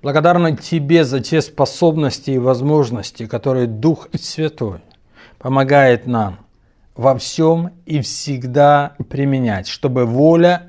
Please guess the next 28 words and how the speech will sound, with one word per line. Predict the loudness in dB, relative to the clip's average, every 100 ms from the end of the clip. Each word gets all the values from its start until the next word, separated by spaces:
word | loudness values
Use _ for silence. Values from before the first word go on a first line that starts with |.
| -14
Твоя | -8 -4 -4 -4
и | -6
план | -4 -4 -4
Твой | -6 -8 -8
и | -6 -2
намерения | 0 0 -2 -2 -4 -4 -6
Твои | -6 -6 -4 -6 -12 _ _ _ -16
совершались. | -8 -4 -4 -6 -10 -12 -18 _ _ _ _ _ _ _ -14 -6
Мы |
принимаем | 0 2 2 2 0
с |
благодарением, | 0 2 2 2 2 2 0 -2
что | -4 -4
Дух | -4 -4
Святой | -4 -2 -4
поможет | 0 0 2 0 0 -2
нам | -2 -2
в |
настоящем | -4 -4 -2 -2 -4 -8 -8
учении | -8 -8 -8 -10 -14 -20 -20 -20 -20 -18
и | -6
будет | -2 -2
открывать | -2 -8 0 4 4 2 -2
наши | -2 -2 -4
глаза | -2 -2 -2 -4 -4 -6
и | -4
наши | 0 -2 -2 -6 -6
уши | -6 -6 -8 -12